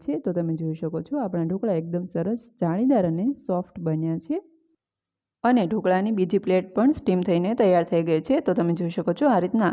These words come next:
હાથેથી દબાવતા તે એકદમ સરસ રૂ જેવા પોચા દેખાઈ રહ્યા છે. હવે ઢોકળાનો વઘાર કરવા માટે મેં અહીંયા એક કડાઈમાં બે ચમચા જેટલું તેલ ગરમ થવા માટે મૂક્યું છે. તેલ ગરમ થાય એટલે તેમાં અડધી ચમચી જેટલી રાઈ એડ કરીશું.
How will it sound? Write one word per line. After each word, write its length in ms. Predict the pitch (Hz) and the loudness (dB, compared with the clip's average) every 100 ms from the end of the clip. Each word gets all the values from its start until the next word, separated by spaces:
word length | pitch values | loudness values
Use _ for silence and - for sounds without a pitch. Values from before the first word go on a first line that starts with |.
| 190 | 0
હાથેથી 420 | 226 185 165 180 | 0 0 0 0
દબાવતા 360 | 190 247 247 180 | 2 2 2 2
તે 100 | 170 165 | 2 2
એકદમ 240 | 165 180 - | 0 0 0
સરસ 320 | 170 196 - 170 | 2 2 2 0
રૂ 120 | 175 170 | 0 2
જેવા 260 | 170 190 285 - | 2 2 2 0
પોચા 280 | 175 170 170 | 0 0 0
દેખાઈ 280 | 170 - 160 156 | -2 0 0 0
રહ્યા 260 | 151 156 - | 0 -2 0
છે. 100 | 285 370 _ _ _ _ _ _ - | -4 -4 _ _ _ _ _ _ 2
હવે 160 | 269 190 | 2 4
ઢોકળાનો 420 | 185 180 175 180 | 2 2 2 0
વઘાર 200 | 170 185 180 | 0 0 2
કરવા 220 | 190 208 269 | 2 4 2
માટે 180 | 277 180 | 2 0
મેં 80 | 160 | 2
અહીંયા 260 | 165 165 165 | 2 2 0
એક 40 | 165 | 0
કડાઈમાં 420 | 165 165 226 226 | 2 2 2 2
બે 80 | 175 170 | 0 0
ચમચા 240 | 170 175 175 | 0 0 0
જેટલું 340 | 170 226 294 190 | 0 0 0 0
તેલ 180 | 170 170 | 2 2
ગરમ 200 | 170 175 | 0 0
થવા 180 | 185 170 170 | 0 0 0
માટે 180 | 160 170 | -2 -2
મૂક્યું 320 | 165 160 160 - | -4 -4 -4 0
છે. 120 | 311 453 _ _ _ _ _ | -2 -2 _ _ _ _ _
તેલ 160 | 185 170 | 0 2
ગરમ 180 | 180 190 202 | 2 0 0
થાય 180 | 269 185 | 0 0
એટલે 140 | 165 160 | 0 -2
તેમાં 220 | 175 185 | -2 0
અડધી 240 | 165 180 175 | 0 0 0
ચમચી 280 | 170 170 170 | -4 -4 -4
જેટલી 320 | 170 190 277 320 | -2 0 0 2
રાઈ 340 | 202 175 175 170 | 2 2 2 0
એડ 120 | 160 160 | 0 0
કરીશું. 480 | 160 156 160 285 | 0 0 -2 -4